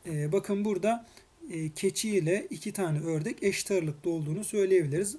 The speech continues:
A şıkkına bakalım. Bir ördek keçiden ağırdır. Bu yanlış çocuklar. Zaten buraya iki tane ördek koyduğu için buna doğru diyemeyiz.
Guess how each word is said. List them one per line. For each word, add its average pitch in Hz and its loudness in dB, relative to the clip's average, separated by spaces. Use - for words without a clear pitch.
A 226 4
şıkkına 156 -2
bakalım. 196 -2
Bir 226 2
ördek 175 2
keçiden 226 -2
ağırdır. 160 2
Bu 233 -2
yanlış 208 0
çocuklar. 156 -4
Zaten 180 0
buraya 175 0
iki 160 -6
tane 160 -4
ördek 160 -2
koyduğu 165 -2
için 185 -6
buna 170 -2
doğru 160 -4
diyemeyiz. 170 0